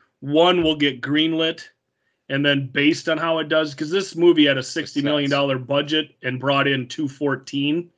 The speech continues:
Speaker 1: two hundred fourteen million. So as soon as the studio sees that, they're gonna be like, "Absolutely,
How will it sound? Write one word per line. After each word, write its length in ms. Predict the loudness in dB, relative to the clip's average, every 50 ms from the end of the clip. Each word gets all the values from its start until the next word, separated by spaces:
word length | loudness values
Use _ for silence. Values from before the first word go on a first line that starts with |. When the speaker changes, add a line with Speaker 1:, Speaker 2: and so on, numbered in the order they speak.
| _ _ _ _ _ _ _ _ _ _
Speaker 1:
two 100 | 0 2
hundred 220 | 2 2 2 0 0
fourteen 480 | 0 2 2 2 0 0 0 0 2
million. 320 | 2 2 2 2 2 0 0
So 440 | 0 2 2 4 4 2 0 -4 -8 -6
as 140 | -6 -6 2
soon 180 | 4 4 6 6
as 340 | 6 4 2 -2 -8 -12 -16 _ _ _ _ _ _ _
the 300 | 0 2 4 4 4 2 -2
studio 500 | -8 -6 0 0 2 4 4 4 4 2
sees 340 | -2 0 0 0 0 2 2
that, 340 | 2 4 4 4 2 -2 -4
they're 180 | -4 -4 -4 -4
gonna 140 | -6 -8 -6
be 140 | -6 -6 -4
like, 300 | -4 -6 -6 -8 -12 _ _ _ _
"Absolutely, 880 | 2 2 2 2 0 -2 0 0 0 0 0 0 0 0 0 -4 -6